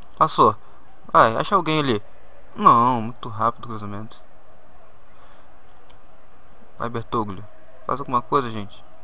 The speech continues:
Vamos aí. Lá em cima. Boa. Tá mercado, nem joga mais aí, mas vai ser mesmo, filho. Ah, nem um escanteiozinho.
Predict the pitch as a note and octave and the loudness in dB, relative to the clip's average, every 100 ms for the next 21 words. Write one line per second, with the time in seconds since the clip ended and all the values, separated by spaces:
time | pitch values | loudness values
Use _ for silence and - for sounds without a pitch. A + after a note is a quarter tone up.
0 | - - - - - - - - - - | -8 -8 -8 -8 -10 -10 -10 -8 -8 -8
1 | - - - C3 B2+ A#2+ - - - - | -8 -8 -6 -4 -4 -6 -8 -8 -8 -8
2 | - - - B2+ - C#3+ A2+ A2 - - | -8 -6 -6 -4 -2 -2 -2 -6 -8 -8
3 | - - - - - - - - - - | -8 -8 -8 -8 -8 -8 -8 -8 -8 -8
4 | - - - - - A2+ A2+ G#2 - - | -8 -8 -8 -8 -6 0 0 0 -4 -8
5 | - - - - - - - A#2 G#2+ - | -8 -8 -8 -8 -8 -6 -4 -4 -2 4
6 | B2 C3 B2+ D3+ C3+ C3+ C3 A#2+ A#2 C3+ | 6 6 0 2 2 2 0 -2 -4 -4
7 | C3 A#2 - - - - - - - - | -6 -6 -8 -8 -10 -10 -8 -8 -8 -8
8 | - A#2+ B2+ - A#2+ A2+ - G#2 - - | -8 -6 -6 -4 -4 -4 -6 -6 -6 -8
9 | - - - - - - - - - - | -8 -8 -8 -8 -8 -8 -8 -8 -8 -4
10 | A#2+ B2 A#2 A2 G#2 A#2 C3+ - A#2+ B2 | 4 8 10 10 6 2 -4 -6 -4 -2
11 | A2+ G#2 B2 | -2 -4 -6